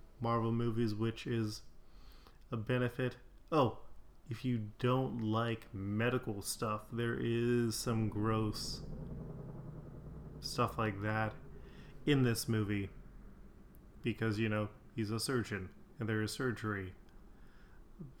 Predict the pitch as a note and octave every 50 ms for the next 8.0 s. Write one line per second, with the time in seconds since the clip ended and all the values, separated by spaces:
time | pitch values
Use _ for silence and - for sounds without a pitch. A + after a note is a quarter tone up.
0 | - B2+ A#2+ A#2 A#2 A#2 A#2 B2+ - - A#2+ A#2 A2+ - B2+ B2 B2 A#2+ A2+ A2
1 | - A#2 G#2+ A2+ A#2+ G#2+ A#2 A2+ - - - A2+ A2+ A2 G#2+ G2+ A2 G#2+ G#2+ G#2+
2 | G#2 G#2 G2 G#2 G#2 - G2 - - B2+ A#2+ G#2+ A#2 B2 B2 B2 A#2+ A2 A#2+ A#2+
3 | A#2+ A#2 A#2 - - - - - - - - - - - - - - - - -
4 | - - - - - - - - - - A#2+ A#2 A#2 A#2 A#2 A#2 A2+ A#2 A#2 A2+
5 | A#2 A#2 A#2 A2+ A#2 A#2 A#2 A2 - - - - - - - - - - - -
6 | - - - - - C#3 D3 B2+ - - - - - - - - - - - -
7 | - - - - - - - - - - - - A2+ A2+ A2+ A2+ - - - -